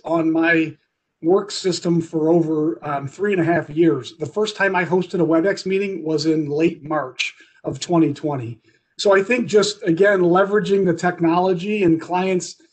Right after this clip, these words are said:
needed to see us differently. You know, we were very fortunate. We, we maintained ninety-nine percent, um, of our, of our financial centers up and running, um,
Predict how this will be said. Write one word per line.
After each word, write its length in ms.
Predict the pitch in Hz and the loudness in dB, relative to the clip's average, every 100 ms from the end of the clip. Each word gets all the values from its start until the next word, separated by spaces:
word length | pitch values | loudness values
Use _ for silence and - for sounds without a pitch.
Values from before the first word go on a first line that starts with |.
| _ | _
needed 280 | 180 202 185 | 0 2 2
to 60 | 165 | 2
see 300 | - 202 190 | 0 0 2
us 200 | 180 156 | 2 0
differently. 720 | 151 165 214 190 220 233 - - _ | -2 0 -2 0 0 0 -4 -16 _
You 80 | 170 | 4
know, 180 | 175 185 | 6 6
we 140 | 180 | 4
were 160 | 190 165 | 4 4
very 240 | 185 208 | 6 4
fortunate. 560 | 208 190 190 196 190 170 | 4 2 2 2 0 4
We, 200 | 170 165 | 2 2
we 200 | 165 180 | -2 0
maintained 520 | 175 180 165 170 175 | 4 2 4 2 2
ninety-nine 580 | 165 175 190 180 175 185 | 4 2 2 0 0 -2
percent, 540 | 170 160 - 175 175 165 | -4 -6 0 0 0 -2
um, 420 | 151 147 143 135 - - - _ _ - | -6 -4 -4 -6 -10 -20 -20 _ _ -6
of 240 | 151 143 | -4 0
our, 200 | 156 160 175 | 2 0 -2
of 200 | 160 143 | -4 0
our 160 | 156 - _ _ | 0 -2 _ _
financial 320 | 170 170 202 | -2 0 -4
centers 340 | - 180 180 160 | 0 0 0 -2
up 200 | 170 170 | -2 2
and 140 | 160 | 2
running, 520 | 160 165 185 202 165 - | 4 2 2 0 -8 -10
um, 480 | 151 147 147 143 | -8 -8 -8 -12